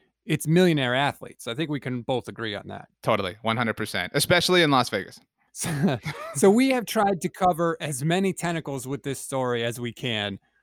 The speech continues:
Speaker 1: um, and there always seems to be something new that's popping up. And before we go, R J, you let me know about just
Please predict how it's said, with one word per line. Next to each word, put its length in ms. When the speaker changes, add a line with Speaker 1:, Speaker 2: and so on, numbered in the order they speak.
Speaker 1:
um, 320
and 160
there 140
always 320
seems 200
to 60
be 140
something 440
new 160
that's 180
popping 420
up. 160
And 100
before 340
we 120
go, 480
R 220
J, 180
you 320
let 200
me 120
know 320
about 360
just 220